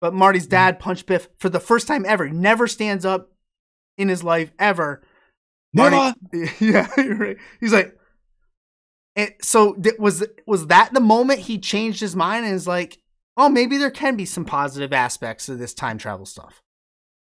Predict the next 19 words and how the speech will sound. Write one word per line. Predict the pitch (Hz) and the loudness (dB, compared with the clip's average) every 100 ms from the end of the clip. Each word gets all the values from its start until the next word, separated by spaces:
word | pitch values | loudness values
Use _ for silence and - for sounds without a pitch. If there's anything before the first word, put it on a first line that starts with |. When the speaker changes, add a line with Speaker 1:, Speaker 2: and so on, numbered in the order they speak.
| _ _ _ _ _ - | _ _ _ _ _ -2
Speaker 2:
Yeah, | 170 247 240 | 2 2 0
it | 190 214 | -2 -6
could | - 262 | -2 -2
have | 262 170 | -2 -2
been. | 165 156 | -2 -2
You | 156 175 | -4 0
know, | 196 185 | 2 2
the | 139 165 | -2 -6
thing | 165 254 262 | -6 -6 -2
with, | 254 175 175 | -2 -4 -8
with | 139 165 | -8 -4
the | 202 175 | -2 -2
Doc, | - 135 147 113 - - _ | 0 0 2 0 -4 -16 _
with | - 127 | -4 -2
the | 135 151 | 0 0
Doc | 113 98 104 - | 0 -4 -4 -8
Speaker 1:
The | 147 156 - | -12 -12 -8
Speaker 2:
is, | 170 185 190 165 | -2 0 0 2
um, | 175 170 156 131 117 101 | 2 4 2 2 -2 -6